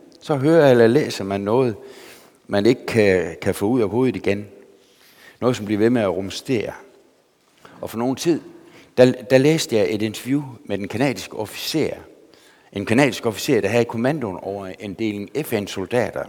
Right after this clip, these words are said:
i Rwanda i nitten tooghalvfems. Hvad var det, der skete i Rwa-, i tooghalvfems? Ja, blodbadet dernede. Og der, der blev slået en million mennesker ihjel. Og det er jo den, øh, øh, tid, hvor folkemord og blodbad omdannede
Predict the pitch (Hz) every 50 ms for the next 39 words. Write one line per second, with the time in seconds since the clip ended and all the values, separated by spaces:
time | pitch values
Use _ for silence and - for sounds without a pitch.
0 | - - - - - - 95 92 80 92 87 92 104 113 127 123 107 80 - -
1 | 87 87 92 113 120 113 - 123 117 90 82 80 95 95 85 - 95 98 98 92
2 | 90 82 - - 98 92 85 80 82 82 73 82 82 80 98 92 82 78 78 -
3 | 92 82 76 - _ _ _ _ _ _ _ _ _ _ _ _ _ _ _ _
4 | _ _ _ _ _ - _ _ _ _ _ _ _ _ _ _ _ _ _ _
5 | _ _ _ _ _ _ _ - 80 78 - - _ _ - 85 87 82 80 80
6 | 76 69 - - - 78 76 76 76 76 76 78 - _ _ _ _ _ _ _
7 | _ _ - - - - - - _ _ - 90 95 95 95 95 90 85 82 78
8 | - 95 90 90 80 90 90 85 - 95 90 85 85 87 87 85 92 98 82 78
9 | 80 87 90 87 - - 76 73 73 71 73 73 - - - - _ _ _ _
10 | _ _ _ _ _ - 98 98 127 139 135 120 131 127 - - 117 104 82 85
11 | - - 107 104 95 87 87 90 - 92 92 92 90 85 90 92 - - - -
12 | 160 160 - - 107 101 - 127 139 180 151 127 123 131 113 92 87 - 123 143
13 | 151 - 120 110 107 - - 110 117 123 110 - 107 104 101 92 87 80 78